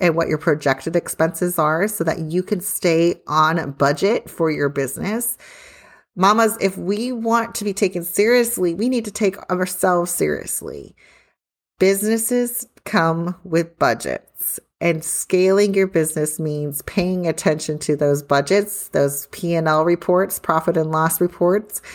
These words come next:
and being on top of your bookkeeping. Instead of it being a last minute thought,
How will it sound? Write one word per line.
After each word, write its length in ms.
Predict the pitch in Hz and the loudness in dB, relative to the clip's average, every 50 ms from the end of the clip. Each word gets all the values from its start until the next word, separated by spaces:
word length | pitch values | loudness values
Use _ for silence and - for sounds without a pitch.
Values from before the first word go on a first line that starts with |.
| - - - - - _ _ | -18 -18 -18 -20 -20 _ _
and 380 | - 190 208 202 196 196 190 - | 0 0 2 2 0 -2 -2 -2
being 380 | - 196 208 214 214 220 214 - - | 0 0 2 2 4 2 2 2 0
on 160 | 185 202 196 | 0 0 0
top 340 | 196 - - - 175 - - | -2 -4 -4 -4 -4 -4 -2
of 160 | 175 170 - | -4 -4 -2
your 120 | 165 160 156 | -2 -2 -2
bookkeeping. 840 | - - - - - - - 160 147 - 151 147 165 180 170 - - - - - _ _ _ _ | -2 -4 -6 -6 -6 -8 -10 -8 -4 -2 -2 -2 -2 -4 -8 -12 -16 -20 -20 -20 _ _ _ _
Instead 320 | - 175 175 - - 180 185 | -6 -4 -2 0 2 2 2
of 100 | 190 190 | 4 2
it 180 | 202 190 - | 2 0 0
being 200 | - 208 202 190 | 0 2 2 4
a 80 | 180 165 | 2 2
last 460 | 156 156 160 160 175 208 202 - - | 2 2 4 4 4 2 0 -2 0
minute 300 | 208 208 214 226 - - | 0 0 0 0 -4 -6
thought, 640 | - - 220 202 165 143 139 - - - - - - | -2 2 4 4 4 4 2 0 -4 -6 -8 -8 -10